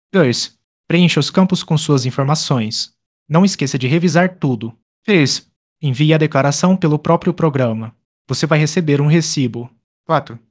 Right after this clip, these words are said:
Acompanhe o status da sua declaração para ver se está tudo certo. Recursos online para ajudar na sua declaração. Existem muitos recursos na internet que podem te ajudar a preencher sua declaração sem estresse.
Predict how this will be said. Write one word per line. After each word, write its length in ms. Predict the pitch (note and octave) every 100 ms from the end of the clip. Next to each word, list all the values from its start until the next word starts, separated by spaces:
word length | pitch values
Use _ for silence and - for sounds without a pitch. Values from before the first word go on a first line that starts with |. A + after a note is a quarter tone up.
| _ _ -
Acompanhe 440 | F3+ A#3 G#3 F3
o 40 |
status 400 | F3+ - E3+ E3+
da 100 | C#3+
sua 240 | C3 - D3+
declaração 580 | D#3 F3 F3 F3 F3+ F#3+
para 200 | A3 G#3+
ver 240 | D#3 F3+
se 120 | F3+
está 220 | F3 -
tudo 240 | F3+ G3+ G#3+
certo. 520 | - C#3 A2 - A#2 - _ _
Recursos 480 | C3 - G3 F#3+ F3
online 340 | D3 C#3+ D3+ F3
para 200 | F#3 G3
ajudar 340 | G3 D#3 C#3+
na 60 | D#3
sua 260 | - F#3
declaração. 600 | D#3 D3+ F3+ E3+ - D3
Existem 400 | E3 D#3 F3+ F#3
muitos 340 | C#3+ C3+ D3+ D3
recursos 500 | E3 D#3 E3+ - D#3
na 160 | D3
internet 540 | D#3 F#3 F3 D3+ D#3+ -
que 100 | F#3
podem 360 | - F#3+ F#3+
te 120 | F3+ F#3+
ajudar 380 | F#3 G3 D#3
a 40 | D#3+
preencher 420 | D#3 F3+ F3 F3+
sua 260 | - G#3 E3+
declaração 580 | D3 F3+ E3+ D#3+ E3+
sem 300 | F3 - G#3
estresse. 680 | F#3+ - C#3+ A2 G2 - -